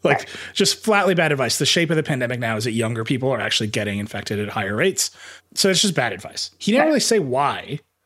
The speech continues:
Speaker 2: No, and that's the funny part, is it's like, okay, if,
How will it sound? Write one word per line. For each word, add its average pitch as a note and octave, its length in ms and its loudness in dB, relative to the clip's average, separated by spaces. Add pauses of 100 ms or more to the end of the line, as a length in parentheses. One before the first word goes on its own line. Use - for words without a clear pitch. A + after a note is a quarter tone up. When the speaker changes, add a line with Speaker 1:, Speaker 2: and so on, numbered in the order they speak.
(160)
Speaker 2:
No, A#3+ 360 6
and C#4+ 160 8
that's F4 240 6
the D#4+ 100 4
funny B3 320 6
part, D#3 340 2
is G3 200 0
it's G#3 140 -2
like, G3 340 6 (420)
okay, F3 540 4 (300)
if, A3+ 180 2